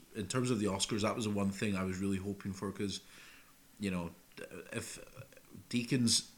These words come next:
has made so many beautiful looking movies over the years,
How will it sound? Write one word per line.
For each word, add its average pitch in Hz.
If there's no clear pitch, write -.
has 104
made 101
so 123
many 117
beautiful 113
looking 107
movies 98
over 98
the 95
years, 95